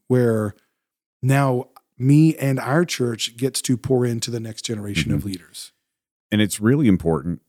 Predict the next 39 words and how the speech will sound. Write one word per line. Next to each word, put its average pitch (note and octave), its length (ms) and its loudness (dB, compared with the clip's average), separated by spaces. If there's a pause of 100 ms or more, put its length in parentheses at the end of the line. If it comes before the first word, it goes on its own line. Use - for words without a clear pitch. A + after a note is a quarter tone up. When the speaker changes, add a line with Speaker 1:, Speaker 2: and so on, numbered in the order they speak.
(100)
Speaker 2:
And, E2 420 0
and E2+ 160 0
I'm, G2 280 2
I'm F#2+ 140 4
just G2 180 0
saying E2+ 260 0
this D#2+ 220 0
because, D#2 920 -2
you E2 80 -2
know, D2 180 0
I'm D2+ 320 -2 (260)
in F2+ 300 4
session F2 420 0
three F2 180 2
of E2 120 2
Welcome D#2 280 -2
Track D#2 300 -4
every D#2+ 180 2
month. D2+ 320 0
Speaker 1:
Yeah. G#2+ 220 -4 (380)
Speaker 2:
And D#2 440 -2
one F2+ 180 4
of F#2+ 80 2
the F2+ 100 0
consistent F2 880 -2
questions F#2+ 720 -2
that D2+ 180 -8
people D2+ 300 -4
have, F#2 240 2
especially F2 420 -2
if E2 80 -8
they're D#2 100 -8
coming F2 300 0
from E2 180 -2
another D2+ 260 0
church, - 500 0
Speaker 1:
Yeah, A#2+ 100 2
yeah, G#2+ 160 -6
yeah. G2 100 -8